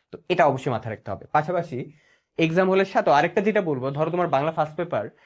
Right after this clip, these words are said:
সিকিউ, এমসিকিউ দুইটাই, আল্লাহ না করুক খারাপ হইলো, পরবর্তীতে এটা নিয়ে মন খারাপ করলে নিজেরই লস,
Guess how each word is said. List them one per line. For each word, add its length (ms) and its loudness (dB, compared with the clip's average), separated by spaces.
সিকিউ, 320 -2
এমসিকিউ 260 -6
দুইটাই, 380 -2
আল্লাহ 200 -4
না 120 -4
করুক 280 -6
খারাপ 320 -8
হইলো, 160 -16
পরবর্তীতে 520 0
এটা 160 0
নিয়ে 140 -2
মন 200 -2
খারাপ 240 -2
করলে 180 0
নিজেরই 500 0
লস, 220 -10